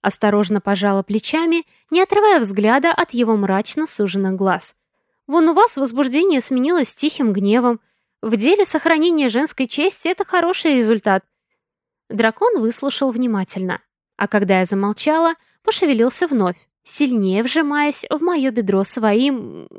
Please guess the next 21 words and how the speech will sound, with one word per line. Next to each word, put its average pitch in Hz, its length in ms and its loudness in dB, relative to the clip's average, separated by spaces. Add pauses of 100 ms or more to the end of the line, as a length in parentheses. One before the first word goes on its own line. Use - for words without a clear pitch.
своей... 233 680 0 (440)
этой 254 320 2
волнующей 214 680 2
твёрдой 196 400 0
штукой. 190 500 -2 (1000)
«Уверены?» 180 920 0 (800)
уточнил 247 520 0
почти - 400 -6
угрожающе. 196 760 -4 (760)
Столь 427 260 0
стремительная 214 680 0
смена 330 440 -2
в 302 40 -4
его 311 240 -2
настроении 302 840 -2
напомнила 453 580 2
мне 262 240 0
о 254 40 -2
важном. 202 480 0 (500)
О 226 120 -4
побеге. 214 480 0